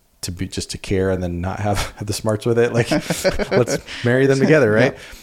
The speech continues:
Speaker 2: Yeah.
Speaker 1: Um, but what it, what do you think is important when someone is shopping for home insurance or
Speaker 2: Mm-hmm.
Speaker 1: business
Speaker 2: Mm-hmm.
Speaker 1: insurance?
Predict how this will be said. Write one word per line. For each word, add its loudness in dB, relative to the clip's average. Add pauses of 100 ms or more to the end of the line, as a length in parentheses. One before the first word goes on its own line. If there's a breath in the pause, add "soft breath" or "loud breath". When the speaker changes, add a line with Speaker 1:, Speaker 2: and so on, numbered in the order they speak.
(120)
Speaker 2:
Yeah. 4
Speaker 1:
Um, -2
but 2 (100)
what 4
it, 0
what 0
do 0
you -2
think -2
is -2
important -2
when -2
someone -2
is -4 (400)
shopping -2
for -10
home -6
insurance -6
or -2
Speaker 2:
Mm-hmm. 0
Speaker 1:
business -4
Speaker 2:
Mm-hmm. -4
Speaker 1:
insurance? -4